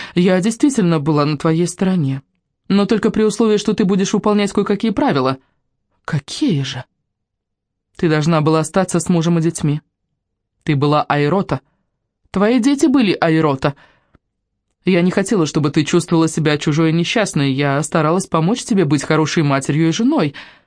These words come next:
Но раз ты нарушила моё условие, всё меняется. От меня и моего мужа ты больше ничего не получишь. Больше того,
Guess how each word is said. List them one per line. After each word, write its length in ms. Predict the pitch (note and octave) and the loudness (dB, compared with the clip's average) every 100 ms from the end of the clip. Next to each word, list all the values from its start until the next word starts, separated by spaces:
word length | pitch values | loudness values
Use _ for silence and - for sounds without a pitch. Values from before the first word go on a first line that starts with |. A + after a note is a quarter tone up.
| _ _ _ _ | _ _ _ _
Но 160 | F4 C#4 | 0 2
раз 160 | A#3+ | 2
ты 120 | - A3 | 2 2
нарушила 380 | G3 G3+ F#3+ | 2 0 0
моё 240 | F3 F3 E3+ | 2 2 0
условие, 380 | F3 G#3+ F#3+ G#3 | 0 0 0 0
всё 160 | G3+ | 0
меняется. 540 | G3 G3 A3 C4 - - _ _ _ _ _ _ - | 0 0 0 -4 -8 -18 _ _ _ _ _ _ -6
От 140 | E3+ | 0
меня 240 | F3+ E3+ E3 | 2 2 2
и 40 | |
моего 240 | F3 E3+ E3+ | 2 2 2
мужа 260 | D#3+ D#3+ | 2 0
ты 100 | D#3+ | 0
больше 280 | D#3 D#3 D#3+ | 0 0 0
ничего 380 | C#3+ C#3+ D3 D3 | 0 0 -2 0
не 80 | C#3+ | 0
получишь. 560 | D3+ C#3+ C#3+ - - _ _ _ _ _ _ | 0 -2 -4 -10 -16 _ _ _ _ _ _
Больше 340 | D3+ C#3+ C3 E3 | -2 -2 -2 -2
того, 400 | G3 F3 A#2+ | -2 0 -2